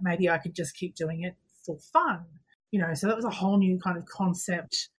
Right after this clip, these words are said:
In terms of that, you know, when I'm at a restaurant, I can actually stop, be with the meal, enjoy the flavors, and just actually let that be in and of itself the enjoyment and the fun, rather than,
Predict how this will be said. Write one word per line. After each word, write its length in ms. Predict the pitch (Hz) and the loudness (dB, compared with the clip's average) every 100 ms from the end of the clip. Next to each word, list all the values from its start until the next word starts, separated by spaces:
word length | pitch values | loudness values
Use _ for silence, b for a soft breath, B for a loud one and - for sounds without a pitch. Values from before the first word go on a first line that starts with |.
| _ | _
In 100 | 240 | -2
terms 280 | 220 269 294 | 4 4 4
of 60 | 202 | -2
that, 140 | 175 | -4
you 60 | 208 | -2
know, 140 | 185 | 0
when 100 | 190 | -2
I'm 100 | 196 196 | -4 -4
at 140 | 190 | -4
a 40 | |
restaurant, 520 | 180 208 254 - 185 170 | 0 0 0 -4 -4 -4
I 80 | |
can 100 | 180 | -4
actually 460 | 185 180 - 196 185 | -4 -4 -6 -6 -8
stop, 480 | 180 - 202 180 - _ _ _ _ - | -10 0 0 0 -6 _ _ _ _ 4
be 140 | 254 | 4
with 180 | 247 240 | 4 0
the 80 | 214 | -2
meal, 300 | 196 185 175 | -2 -2 -4
enjoy 340 | 196 196 208 | -6 0 2
the 100 | 240 | 2
flavors, 640 | 226 190 170 175 175 175 - | -2 -4 -2 -2 -4 -6 -6
and 140 | 202 | -2
just 240 | 240 254 | -2 -2
actually 360 | 240 185 - 208 | -4 -2 -8 -2
let 240 | 202 185 185 | -2 -2 0
that 340 | 180 175 180 | 0 0 0
be 340 | 202 202 180 | 2 2 0
in 80 | 190 | 0
and 80 | 180 | 0
of 120 | 175 | -2
itself 400 | - - 185 175 - | -8 0 2 2 -6
the 100 | 180 | -6
enjoyment 680 | 165 156 202 214 180 151 151 - | -4 0 2 4 2 -4 -14 -10
and 160 | 170 170 | -8 -8
the 60 | |
fun, 400 | - 240 220 185 | 4 8 10 8
rather 280 | 180 170 170 | 2 0 0
than, 360 | 175 170 170 | 0 -2 -4